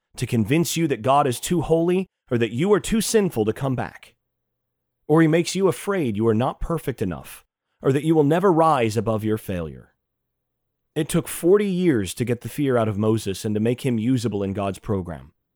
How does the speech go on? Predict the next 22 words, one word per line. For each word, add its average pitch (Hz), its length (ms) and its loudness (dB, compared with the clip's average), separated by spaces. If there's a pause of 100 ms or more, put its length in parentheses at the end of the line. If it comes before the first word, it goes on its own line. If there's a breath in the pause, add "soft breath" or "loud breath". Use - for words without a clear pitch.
(440)
Meanwhile, 113 500 2
God's 123 300 -2
plan 151 320 -2
of 123 80 -4
deliverance 120 500 0
had 131 160 -4
to 123 80 -4
be 127 80 -4
delayed 120 420 -2
for 120 100 -6
nearly 147 320 -2
half 202 360 -6
a 196 80 -2
century 113 720 -4 (520)
while 127 200 4
one 139 240 2
man 101 480 -2
learned 113 360 0
to 107 80 -10
face 101 300 -6
his 98 120 -10
failure. 85 500 -10